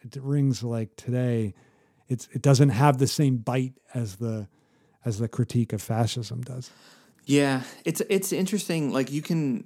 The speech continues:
Speaker 2: I mean, you can see the, you can see the truth of his position, that, that line in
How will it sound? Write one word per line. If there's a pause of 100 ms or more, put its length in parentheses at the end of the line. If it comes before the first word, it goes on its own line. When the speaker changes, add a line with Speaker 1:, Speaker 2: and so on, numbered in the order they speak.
(160)
Speaker 2:
I
mean,
you
can
see
the,
you
can
see
the
truth
of
his
position,
that,
that
line
in